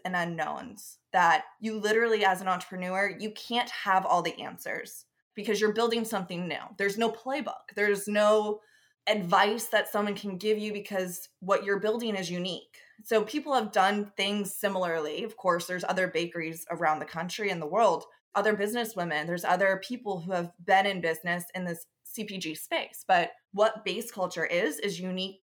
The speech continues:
and really understanding that and understanding that in a way that means something to the decisions we're making. It's really impactful and empowering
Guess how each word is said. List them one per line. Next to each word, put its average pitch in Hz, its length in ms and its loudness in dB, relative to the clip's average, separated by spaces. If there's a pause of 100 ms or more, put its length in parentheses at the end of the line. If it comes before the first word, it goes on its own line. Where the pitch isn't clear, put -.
and 208 180 2
really 233 300 2
understanding 180 960 -4
that 156 240 -2
and 185 120 -4
understanding 190 760 -4
that 202 200 2
in 185 80 -4
a 180 80 -2
way 175 300 0
that 170 360 0 (200)
means 247 440 -2
something 214 460 -2 (100)
to 180 280 -6
the 175 100 -6
decisions 220 640 -2
we're 175 160 -2
making. 175 680 -8 (280)
It's 226 220 -4
really 277 260 -4
impactful 214 600 -2
and 180 100 0
empowering 185 840 -2